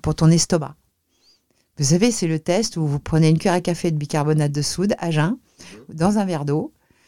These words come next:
vous buvez votre verre d'eau, d'eau tranquillement et vous mettez votre chronomètre et vous attendez de voir comment, combien de temps vous allez roter.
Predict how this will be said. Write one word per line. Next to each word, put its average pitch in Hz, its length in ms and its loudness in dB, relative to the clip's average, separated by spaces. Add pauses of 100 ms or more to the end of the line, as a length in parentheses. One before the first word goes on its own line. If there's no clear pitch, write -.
(200)
vous 208 260 2
buvez 202 320 2
votre 175 180 -2
verre 170 220 -2
d'eau, 165 160 -4
d'eau 175 160 2
tranquillement 170 680 2
et 185 140 2
vous 175 260 -8
mettez 175 280 -8
votre 196 180 -4
chronomètre 165 560 -2
et 165 100 -2
vous 160 180 0
attendez 160 360 0
de 143 40 -2
voir 190 160 -2
comment, 165 400 -2 (140)
combien 180 240 2
de 165 60 0
temps 202 180 2
vous 165 140 0
allez 175 160 2
roter. 170 420 -2